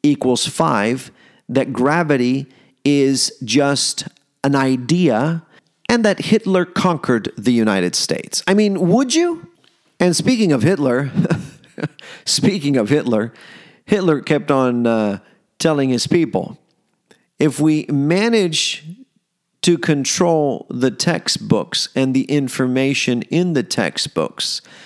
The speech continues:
we will be able to drive the whole culture and change it."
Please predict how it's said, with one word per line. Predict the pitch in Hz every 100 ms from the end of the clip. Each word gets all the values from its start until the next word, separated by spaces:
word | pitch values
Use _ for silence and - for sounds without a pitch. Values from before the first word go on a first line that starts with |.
| - -
we | 127 147
will | 143 131
be | 113 131 127
able | 139 147 139 135
to | - 120
drive | 101 98 113 139 147 120 101 101 104 - - -
the | 110
whole | 104 131 117 -
culture | - 143 123 117 - 104 107 _ _ _ -
and | 107 107 92
change | - - 120 104 90
it." | - - - -